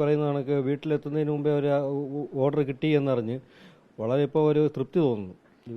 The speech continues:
തൃപ്തി തോന്നുന്നതിൽ ഞാൻ ഇപ്പോൾ വിശ്വസിക്കുന്നു, സി ബി ഐ ഞാൻ വിശ്വസിക്കുന്നു. അതുകൊണ്ടാണല്ലോ ഞാൻ സി ബി ഐ വേണമെന്ന് പറഞ്ഞത്. ഇത് ഇതുവരേക്കും വരാത്ത പ-, പല പേരുകളും പുറത്ത് വന്നിട്ടില്ല, എല്ലാം മൂടി വയ്ക്കുന്നു. അപ്പോൾ എനിക്ക് തന്നെ ഒരു ലാസ്റ്റ് എനിക്കൊരു ഭയം തോന്നി,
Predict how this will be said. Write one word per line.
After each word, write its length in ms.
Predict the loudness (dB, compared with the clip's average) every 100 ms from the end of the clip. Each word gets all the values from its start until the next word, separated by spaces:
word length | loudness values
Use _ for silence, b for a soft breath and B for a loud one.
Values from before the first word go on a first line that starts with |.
| -12
തൃപ്തി 220 | -10 -2
തോന്നുന്നതിൽ 360 | 0 0 0 -2
ഞാൻ 60 | -2
ഇപ്പോൾ 120 | -2 -4
വിശ്വസിക്കുന്നു, 500 | 0 0 0 -4 -4 -4
സി 100 | -2
ബി 80 | 0
ഐ 20 | 0
ഞാൻ 80 | -2
വിശ്വസിക്കുന്നു. 460 | -4 -6 -6 -8 -10
അതുകൊണ്ടാണല്ലോ 520 | -8 -6 -4 -4 -4 -4
ഞാൻ 80 | -6
സി 80 | -6 -4
ബി 60 | -2
ഐ 80 | -2
വേണമെന്ന് 300 | -2 -4 -6
പറഞ്ഞത്. 260 | -10 -14 -18 B B B B B B _ -10 -8
ഇത് 100 | -6 -4
ഇതുവരേക്കും 420 | 0 2 2 0
വരാത്ത 260 | 2 2 0 -2
പ-, 100 | -4 -4
പല 160 | -2 0
പേരുകളും 340 | 2 4 2 0
പുറത്ത് 220 | -4 -4 -4
വന്നിട്ടില്ല, 360 | -4 -6 -4 -4 -2 -2
എല്ലാം 200 | -2 -2
മൂടി 160 | -2 0
വയ്ക്കുന്നു. 340 | -2 -2 -6 -8 -8
അപ്പോൾ 120 | -8
എനിക്ക് 180 | -4 -2 -2
തന്നെ 160 | 0 -2
ഒരു 120 | -2 -2 -6 -4
ലാസ്റ്റ് 260 | -4 -2 -6
എനിക്കൊരു 220 | -6 -4 -2
ഭയം 180 | -2 0
തോന്നി, 200 | -2 -2